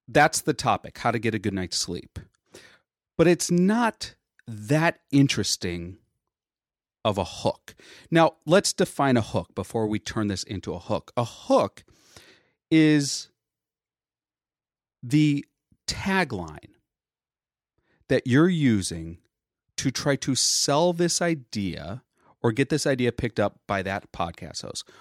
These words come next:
or by that magazine editor or by that producer. So when you're pitching them, say, "Hey, here's who I am. Here's what I do.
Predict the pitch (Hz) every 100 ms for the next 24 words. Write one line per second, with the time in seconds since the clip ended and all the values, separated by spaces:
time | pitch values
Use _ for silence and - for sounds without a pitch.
0 | - - _ 104 98 95 98 101 98 107
1 | 95 92 87 87 82 85 80 - - -
2 | 90 95 92 92 85 - 90 82 - -
3 | - - - 127 139 226 - 185 - 98
4 | 104 - 98 104 110 101 104 107 - 107
5 | 104 90 92 92 92 98 101 101 95 90
6 | 90